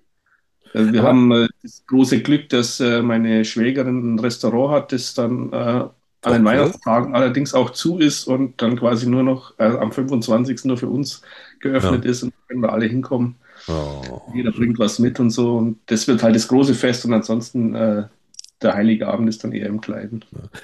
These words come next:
Speaker 3: Ja, und ich glaub, das ist auch ganz schön, dann so eine Weihnachtsgeschichte noch während dieser Weihnachtstage dann irgendwie dann doch zu schreiben, weil man im Gefühl, wenn man im Gefühl noch drin steckt, ist es doch ein bisschen was anderes, als wenn du dir nachher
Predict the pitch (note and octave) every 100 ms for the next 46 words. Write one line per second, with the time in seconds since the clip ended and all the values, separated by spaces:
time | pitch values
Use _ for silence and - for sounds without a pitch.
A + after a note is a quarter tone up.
0 | _ A2+ D3 B2 D3+ C#3 C#3+ D3 B2 C#3
1 | C3 - D#3 D#3 A2+ G#2+ G#2+ G2+ A2+ C#3
2 | - B2 C3+ C3 A#2+ B2+ A#2 A2 A#2+ D3
3 | C#3+ B2 A#2+ G#2+ A2+ C#3+ D3 - B2+ D3
4 | D3+ A#2+ G2 B2+ C3 G#2+ A#2+ - A2 -
5 | A#2+ B2 A2+ A2 A2 G#2+ - D3+ D3 C#3+
6 | - - - A2+ A2 G#2+ - A#2+ D3 B2+
7 | B2+ A#2 B2+ C3 A2 G#2+ A#2+ B2 A2 A2+
8 | G2+ G#2 A#2+ A2+ G#2+ G2+ G#2 A2+ G#2+ G#2
9 | F#2+ G#2